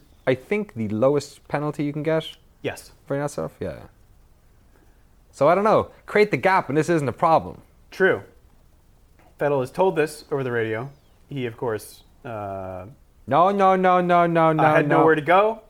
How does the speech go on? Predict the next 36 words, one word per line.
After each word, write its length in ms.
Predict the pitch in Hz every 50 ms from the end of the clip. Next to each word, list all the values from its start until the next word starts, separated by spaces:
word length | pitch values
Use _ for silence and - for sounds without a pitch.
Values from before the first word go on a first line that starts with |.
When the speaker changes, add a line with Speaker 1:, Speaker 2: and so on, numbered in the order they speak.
| _ _ -
Speaker 1:
Yeah. 120 | 175 156
Speaker 2:
I 60 | 147 143
did 340 | 123 120 165 202 190 160
see 260 | - - 208 226 233 175
him. 320 | 147 117 117 131 156 - _ _ _ _ _ -
I 100 | 147 139
had 160 | 156 143 143
grass 300 | 139 160 156 156 151 -
on 60 | 175
my 120 | 151 139 135
wheels. 400 | 135 135 135 131 127 131 127 - - _ -
If 140 | 156 135 -
he'd 220 | 165 156 143 139 131
gone 200 | 147 143 139 143
to 60 | 147
the 160 | 135 139 151
inside, 380 | 202 240 226 - 165 131 131 127
he'd 120 | 147 143 135
gone 160 | 143 139 143
past 300 | 143 190 175 165 - -
me. 100 | 107 - _ _ _ _ _ _ _ _ _ _ _ _ _ _ _ _ _ _ _ _ _ _ _ _ _ _ _ _ _ -
Speaker 1:
Wait, 180 | - 92 87 - - - _ _ _ -
he 60 | 92
said 200 | - - 85 78
that? 160 | 95 95 - _ _ _ _ -
Speaker 2:
Yeah. 140 | 123 110 - _ _ _ _ -
Speaker 1:
<laughs> 120 | - - - 180 139 - 170 135 - - 120 113 - - _ _ _ _ _ _ _ _ _ _ _ _ _ _ _ _ _ _ _ _ _ _ - _ _ _ _ _ _ _ _ _ _ _ -
Oh, 160 | 139 151 143
he 80 | 131 135
Speaker 2:
Uh, 20 |
Speaker 1:
means 160 | 131 127 117
the 120 | 107 101 87
inside 340 | 113 107 - 120 107 98 -
for 100 | - 85
turn 380 | - - 101 95 90 90 - _ _ _
six. 680 | _ - - - - - - 71 65 - - - -